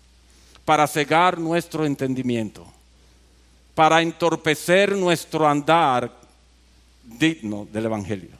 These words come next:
Él tiene suficientes herramientas. Entonces, escuchar la voz de Jesús debe convertirse en nuestra principal prioridad.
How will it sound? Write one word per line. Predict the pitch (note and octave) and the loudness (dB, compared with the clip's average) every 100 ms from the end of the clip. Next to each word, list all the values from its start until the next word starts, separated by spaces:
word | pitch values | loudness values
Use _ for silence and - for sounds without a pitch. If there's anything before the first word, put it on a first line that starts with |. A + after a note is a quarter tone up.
| _ _ _ _ _ _ _ _ _ _ _ _ _ _ _ _ _ - | _ _ _ _ _ _ _ _ _ _ _ _ _ _ _ _ _ -8
Él | D3+ | -6
tiene | F#3 F3 | -4 -6
suficientes | D#3 D#3 C#3 - D3+ C#3+ G#2 | -4 -8 -8 -4 -4 -4 -8
herramientas. | A2 A2 A2 F#2+ - - - _ _ _ _ _ _ _ _ _ _ _ _ _ _ _ _ _ _ _ _ _ _ _ _ _ - | -8 -8 -8 -12 -16 -20 -20 _ _ _ _ _ _ _ _ _ _ _ _ _ _ _ _ _ _ _ _ _ _ _ _ _ -10
Entonces, | C3+ A#3 A3+ F3 D#3 D3+ - _ _ _ _ _ _ _ _ _ _ - | -2 2 2 0 -2 -4 -12 _ _ _ _ _ _ _ _ _ _ -12
escuchar | C#3 - G3 G#3+ G3+ | -10 -8 -4 -2 0
la | G#3+ | 0
voz | F#3 G3+ F3 | 2 -2 -2
de | E3 | -4
Jesús | D3+ D3 - G3 E3 A#2 G#2 - - - _ _ _ _ _ _ _ _ _ | -2 -4 -4 -2 -2 -4 -10 -20 -20 -20 _ _ _ _ _ _ _ _ _
debe | - C#3 F#3 | -6 -2 -2
convertirse | F#3+ E3 D3 C3+ - E3+ C#3 - B2 - | -2 -4 -2 -4 -2 -2 -2 -6 -6 -6
en | C3 | -10
nuestra | C3 B2+ - B2 | -6 -6 -6 -6
principal | A#2 - C3 C3 A#2+ B2 C#3 C#3 D3 D3 _ _ _ _ _ - | -8 -8 -6 -6 -8 -8 -6 -6 -6 -12 _ _ _ _ _ -20
prioridad. | A#2+ A2+ G#2+ G2 G2 | -14 -12 -12 -10 -12